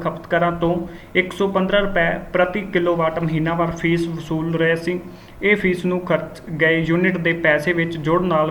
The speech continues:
ਬਿੱਲ ਵੱਧ ਜਾਂਦਾ ਸੀ। ਹਰਿਆਣਾ ਸਰਕਾਰ ਨੇ ਬਜਟ ਵਿੱਚ ਮਹੀਨਾਵਾਰ ਫੀਸ ਵਿੱਚੋਂ ਛੋਟ ਦਾ ਐਲਾਨ ਕੀਤਾ ਹੈ। ਨਿਗਮ ਅਧਿਕਾਰੀਆਂ ਨੇ ਕਿਹਾ ਕਿ ਅਗਲੇ ਬਿੱਲ ਵਿੱਚ ਮਹੀਨਾਵਾਰ ਫੀਸ ਸ਼ਾਮਲ ਨਹੀਂ ਕੀਤੀ ਜਾਵੇਗੀ। ਸਰਕਾਰ ਦੇ ਇਸ ਫੈਸਲੇ ਨਾਲ ਸੂਬੇ ਦੇ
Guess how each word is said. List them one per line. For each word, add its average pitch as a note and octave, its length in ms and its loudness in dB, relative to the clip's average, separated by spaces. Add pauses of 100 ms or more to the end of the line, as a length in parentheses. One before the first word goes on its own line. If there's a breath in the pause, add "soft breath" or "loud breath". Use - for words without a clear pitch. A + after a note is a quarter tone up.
(100)
ਬਿੱਲ D#3 220 2
ਵੱਧ D3+ 300 0
ਜਾਂਦਾ D#3+ 260 0
ਸੀ। E3+ 260 -4 (420 loud breath)
ਹਰਿਆਣਾ E3+ 280 4
ਸਰਕਾਰ F3 360 0
ਨੇ E3 160 2 (100)
ਬਜਟ F3+ 320 0
ਵਿੱਚ D#3+ 360 -2
ਮਹੀਨਾਵਾਰ D#3+ 640 2
ਫੀਸ E3+ 340 -2
ਵਿੱਚੋਂ D#3 400 -4
ਛੋਟ D#3 320 -2
ਦਾ D3+ 100 4 (160)
ਐਲਾਨ D3 340 -2 (120)
ਕੀਤਾ E3 320 0
ਹੈ। F3+ 220 -2 (1040 loud breath)
ਨਿਗਮ E3+ 440 2
ਅਧਿਕਾਰੀਆਂ F3+ 420 2
ਨੇ F3 120 0
ਕਿਹਾ E3+ 240 2
ਕਿ F3 200 -4 (120)
ਅਗਲੇ E3 300 0 (120)
ਬਿੱਲ D#3+ 220 0
ਵਿੱਚ D3+ 260 -2
ਮਹੀਨਾਵਾਰ E3 640 0
ਫੀਸ D3+ 380 -4 (360 loud breath)
ਸ਼ਾਮਲ D#3+ 460 2
ਨਹੀਂ F3+ 280 2
ਕੀਤੀ E3+ 280 -2
ਜਾਵੇਗੀ। D#3+ 400 0 (420 loud breath)
ਸਰਕਾਰ F3 380 2
ਦੇ F#3+ 260 0
ਇਸ G3+ 320 0
ਫੈਸਲੇ E3 500 -2
ਨਾਲ D#3 280 0
ਸੂਬੇ E3+ 420 2
ਦੇ E3+ 180 4